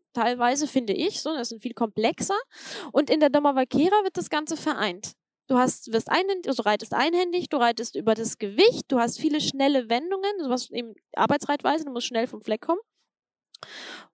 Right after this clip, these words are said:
Und du hast aber trotzdem auch Dressuraufgaben und, äh, kombinierst sozusagen diese zwei Sachen und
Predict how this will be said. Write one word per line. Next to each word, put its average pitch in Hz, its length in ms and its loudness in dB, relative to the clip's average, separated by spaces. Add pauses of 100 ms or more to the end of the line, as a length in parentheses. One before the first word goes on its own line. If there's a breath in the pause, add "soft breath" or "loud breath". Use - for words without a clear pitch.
Und 381 460 4
du 339 80 6
hast 330 160 4
aber 302 140 0
trotzdem 302 320 -6
auch 285 120 0
Dressuraufgaben 220 1160 2
und, 233 540 -6
äh, 226 280 2
kombinierst 277 480 2
sozusagen 220 420 0
diese 214 160 -8
zwei 214 280 2
Sachen 262 220 -4
und 269 200 -10